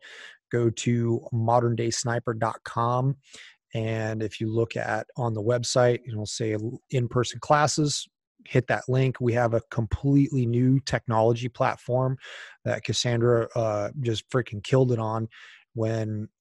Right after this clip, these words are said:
um, we were looking for a better solution for you guys as the end user to be able to kind of manage your own registrations. And, um, it's got a lot more information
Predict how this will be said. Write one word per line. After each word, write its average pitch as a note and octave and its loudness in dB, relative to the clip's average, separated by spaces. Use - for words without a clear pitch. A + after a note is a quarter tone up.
um, A2 -6
we A#2+ 2
were A2+ 0
looking D3 8
for C3 2
a A2+ 2
better D3 6
solution B2+ 2
for - -4
you A#2 2
guys G#2+ 2
as A2 -2
the G#2+ -2
end D3 4
user A2 0
to A2 0
be B2 2
able B2 2
to A2+ 2
kind A#2 -2
of A2 -4
manage B2+ 2
your A2 0
own C3+ 2
registrations. B2 0
And, A2 -4
um, - -12
it's B2+ -4
got B2+ 4
a - 2
lot D3 4
more C#3 2
information A#2+ 0